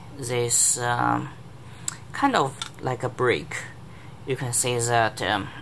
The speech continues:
if I do it rewind, this actually comes down to slow down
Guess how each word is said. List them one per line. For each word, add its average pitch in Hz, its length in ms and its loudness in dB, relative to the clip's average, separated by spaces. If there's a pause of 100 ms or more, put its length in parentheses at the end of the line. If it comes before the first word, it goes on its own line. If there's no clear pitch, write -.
(120)
if 127 240 -2
I 127 280 4 (1500)
do 139 140 2
it 127 160 0
rewind, 127 840 0 (800)
this 147 300 2
actually 170 520 0 (720)
comes 147 340 -2
down 151 420 4 (600)
to 143 120 -4
slow 156 360 4
down 151 520 4